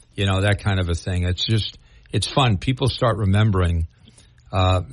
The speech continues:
things based on a topic that's presented. Uh, probably not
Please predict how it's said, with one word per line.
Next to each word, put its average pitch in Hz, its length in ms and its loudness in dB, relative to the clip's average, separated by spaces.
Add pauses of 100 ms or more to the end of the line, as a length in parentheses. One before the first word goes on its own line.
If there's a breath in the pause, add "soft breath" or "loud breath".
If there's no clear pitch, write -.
(360)
things 107 280 4
based 101 320 0
on 98 120 2
a 87 60 0
topic 104 480 -2
that's - 440 -2 (460)
presented. 104 580 2 (640 soft breath)
Uh, 104 200 0
probably 143 580 2
not 104 340 2